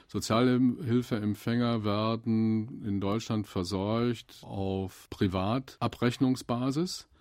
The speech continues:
und die Familien dahinter auch im Ausland auch. Das hat, äh,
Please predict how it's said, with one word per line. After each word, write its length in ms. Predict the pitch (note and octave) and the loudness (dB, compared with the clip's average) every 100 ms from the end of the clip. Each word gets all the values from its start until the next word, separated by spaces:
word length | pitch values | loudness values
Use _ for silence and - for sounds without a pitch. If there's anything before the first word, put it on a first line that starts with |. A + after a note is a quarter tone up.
| _ _ - | _ _ -2
und 640 | A2 A2+ A2+ A2+ - - C#3+ | 2 6 6 4 0 -16 -6
die 100 | G#2+ | -4
Familien 720 | G#2+ G2+ A2 B2 B2 A#2+ A#2+ | 0 2 4 6 6 6 4
dahinter 880 | G#2+ G2 A#2 B2 A#2+ A2+ A2+ A2+ A2 | 4 4 6 6 4 0 2 0 -2
auch 240 | - G2 F#2+ | -6 -6 -4
im 440 | F#2+ F#2 F2 F#2 - | -4 -2 -4 -6 -12
Ausland 680 | F#2+ G#2 A2 A2 G#2+ G#2 - - | -2 -2 0 0 0 -2 -4 -10
auch. 460 | F2+ D#2+ D#2 - _ - | -8 -6 -8 -14 _ -10
Das 220 | F2+ - | -8 -4
hat, 100 | G#2+ - | -6 -6
äh, 60 | - | -4